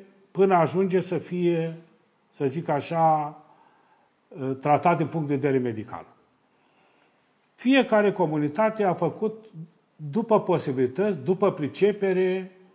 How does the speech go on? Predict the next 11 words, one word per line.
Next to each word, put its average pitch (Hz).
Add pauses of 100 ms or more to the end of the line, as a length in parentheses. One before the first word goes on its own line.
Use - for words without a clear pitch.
(480)
vorbesc 143
de 165
comunități 156
care 151
au 175
spitale 160 (340)
în 165 (640)
subordine 147
sau 139
în 165 (260)
administrare. 139